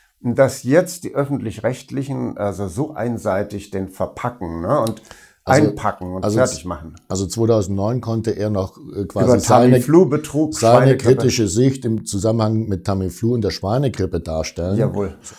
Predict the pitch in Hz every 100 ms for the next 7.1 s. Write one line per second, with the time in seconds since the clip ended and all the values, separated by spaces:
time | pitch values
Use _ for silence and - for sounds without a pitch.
0 | _ - 101 92 107 120 123 123 95 -
1 | 110 104 95 101 101 101 90 110 147 131
2 | 104 110 110 107 90 90 90 98 107 95
3 | 90 95 90 90 95 90 92 82 67 _
4 | _ _ 135 123 87 117 104 135 135 143
5 | - 135 127 123 - - _ _ 135 110
6 | - - 143 180 - 123 110 113 175 196